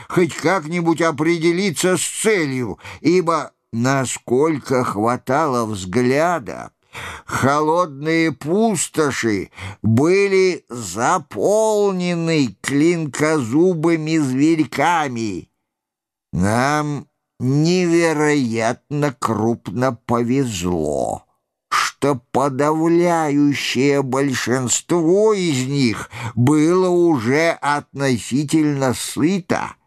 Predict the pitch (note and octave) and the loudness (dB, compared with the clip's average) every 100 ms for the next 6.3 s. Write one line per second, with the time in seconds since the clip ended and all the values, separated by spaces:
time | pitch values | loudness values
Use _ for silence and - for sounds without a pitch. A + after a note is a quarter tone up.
0 | _ _ _ _ _ - B2 A2+ G#2 A2+ | _ _ _ _ _ 0 0 0 0 0
1 | D#3+ D#3+ - F2 A#1+ - _ _ _ _ | 0 -2 -2 -2 -4 -12 _ _ _ _
2 | _ _ _ _ _ A#2+ C3+ E3+ G3+ F#3+ | _ _ _ _ _ 0 2 2 2 -2
3 | - _ _ _ _ - G#3+ A3 G3 F#3+ | -8 _ _ _ _ -2 2 2 2 0
4 | F3+ F3 F3+ F3 F#3 F3+ F3+ E3 - E3 | 0 -2 -2 0 0 2 2 0 0 0
5 | D#3 - - E3 F3 E3 B2+ G2 - - | 0 -2 -4 -2 -2 -2 -4 -6 -8 -6
6 | F2 B1+ | -6 -6